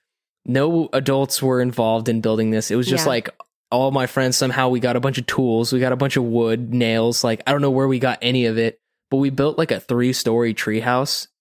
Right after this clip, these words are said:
Speaker 1: in our neighbor's tree.
Speaker 2: I don't know if I believe that. A three-story tree house?
Speaker 1: It had three levels.
Speaker 2: Are you, I
Speaker 1: <laughs> It had three levels
Speaker 2: are you,
Speaker 1: for sure.
Speaker 2: did it have, like, three steps?
Speaker 1: It had three levels.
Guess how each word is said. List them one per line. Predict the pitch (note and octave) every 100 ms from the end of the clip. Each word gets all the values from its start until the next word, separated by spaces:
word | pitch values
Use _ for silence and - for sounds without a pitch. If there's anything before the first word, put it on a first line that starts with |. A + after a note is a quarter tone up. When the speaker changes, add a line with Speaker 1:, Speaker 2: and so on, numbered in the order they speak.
| -
Speaker 1:
in | A2+
our | A2 A2
neighbor's | A2 A2+ A2+ -
tree. | - A2+ A2 C#3+
Speaker 2:
I | G#3
don't | A3 A#3
know | B3+
if | B3
I | A#3
believe | G3+ E3+ D#3+ -
that. | B2 - - _ _ _ _ _ _ A3+
A |
three-story | - B3 A#3+ A#3+ - A3+ A3
tree | - G#3+
house? | G#3 G#3+ G#3
Speaker 1:
It |
had | D3+ E3
three | D#3 C#3+
levels. | B2 A2+ G#2+ G#2 - - _
Speaker 2:
Are | B3
you, | B3+ C4 -
I | C4+ B3+ - E3+ F3 -
Speaker 1:
<laughs> |
It | C#3+
had | D#3+ D3
three | D3+ D3+
levels | C#3+ C3 C3 C3+
Speaker 2:
are |
you, | D4
Speaker 1:
for |
sure. | - C4+ B3
Speaker 2:
did |
it | B3+
have, | C4+
like, | C4
three | A#3+ A3+
steps? | - G3+ G#3 - - - -
Speaker 1:
It |
had | B2 A#2
three | A#2+ A2+
levels. | G#2+ G2+ E2 - -